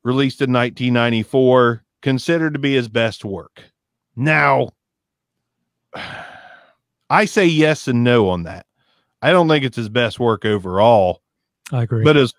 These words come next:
Speaker 1: far as Tom Petty, the slow jam man, this was his best work. Like, as
Speaker 2: Man.
Speaker 1: far as Tom Petty getting chilled out, this is some chilled out,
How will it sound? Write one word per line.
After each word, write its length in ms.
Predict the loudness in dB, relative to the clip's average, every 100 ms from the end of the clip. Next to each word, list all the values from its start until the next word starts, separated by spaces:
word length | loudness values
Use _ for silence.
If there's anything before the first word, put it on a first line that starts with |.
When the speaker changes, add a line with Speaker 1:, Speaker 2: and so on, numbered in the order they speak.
| _
Speaker 1:
far 320 | 2 4 4
as 180 | 2 -2
Tom 380 | -6 -4 -4 -4
Petty, 480 | -4 -2 -2 -6 -10 _ _ _ _ -6
the 140 | -6
slow 480 | -6 -4 2 4 2
jam 500 | 0 -2 -2 -2 -2
man, 460 | -2 -2 -4 -6 -10 _ _ _
this 260 | 0 0 0
was 140 | -2
his 160 | -2 -4
best 280 | -6 -6
work. 260 | -14 -20 _ _ _ _ _ _ _ _ _ _ _ -6
Like, 180 | -4
as 140 | -4 0
Speaker 2:
Man. 80 | 4
Speaker 1:
far 160 | 4
as 100 | 2
Tom 280 | 0 0 0
Petty 240 | 0 -2 -2
getting 280 | -4 -6
chilled 360 | -8 0 2 2
out, 280 | 2 0 -2 _
this 280 | -2 -2 -2
is 120 | -8
some 180 | -8 -10
chilled 360 | -4 0 0 2
out, 300 | 2 0